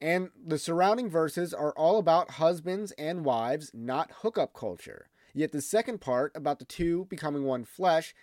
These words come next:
is consummation language that refers to the union of husband and wife. Paul says both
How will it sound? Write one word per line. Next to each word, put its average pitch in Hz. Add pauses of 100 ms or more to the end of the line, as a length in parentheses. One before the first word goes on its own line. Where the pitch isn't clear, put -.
(260)
is 123
consummation 160
language 90 (640)
that 143
refers 190
to 190
the 160
union 156
of 143
husband 131
and 139
wife. 156 (260)
Paul 190
says 196 (640)
both 175